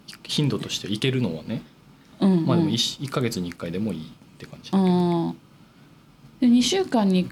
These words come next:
Speaker 2: 回で。
Speaker 1: 回で十五回ぐらい行ったら、七、八ヶ月。
Speaker 2: 鉄道終わるってことでしょ？
Speaker 1: そうだね。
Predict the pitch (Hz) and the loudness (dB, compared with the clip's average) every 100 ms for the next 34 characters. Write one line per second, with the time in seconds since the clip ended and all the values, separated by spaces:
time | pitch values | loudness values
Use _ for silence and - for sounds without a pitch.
0 | - 196 180 165 165 170 165 160 151 127 | -2 2 4 4 2 4 4 2 0 -2
1 | 120 117 117 120 123 117 113 92 85 - | -2 0 -2 -2 -2 0 -2 -4 -6 -14
2 | - 92 95 101 - - - - 117 107 | -16 -10 -4 -4 -6 -14 -14 -8 -8 -10
3 | - - - 110 143 214 196 190 175 170 | -16 -20 -10 -8 -2 0 2 4 4 4
4 | 175 151 - 160 - - 190 151 156 - | 0 -2 -4 -6 -4 -4 -4 -6 -14 -16